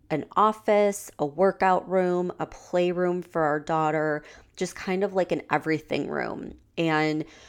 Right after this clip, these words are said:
I remember when we told the realtor this, she was like, "You're not gonna find that in Southern Illinois, and definitely not in your price budget. That's more of something that you would find if you built your own home."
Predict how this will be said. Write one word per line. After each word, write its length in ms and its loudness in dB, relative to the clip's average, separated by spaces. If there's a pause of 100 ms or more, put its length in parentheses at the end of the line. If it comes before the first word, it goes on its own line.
(260)
I 60 4
remember 420 2
when 120 4
we 80 2
told 300 -4
the 100 0
realtor 460 -2
this, 380 -2 (120)
she 240 -4
was 240 -4
like, 180 -2
"You're 100 -4
not 360 -2
gonna 160 -6
find 300 -6
that 140 -4
in 80 -8
Southern 320 -2
Illinois, 760 -2
and 200 -4
definitely 600 2
not 360 0
in 160 -2
your 460 -2 (220)
price 380 -4
budget. 440 0
That's 300 -2
more 500 -2 (320)
of 140 -4
something 580 -4
that 400 -4
you 140 -8
would 120 -2
find 440 -4
if 160 -8
you 260 -8
built 300 0
your 180 -4
own 220 0
home." 560 -4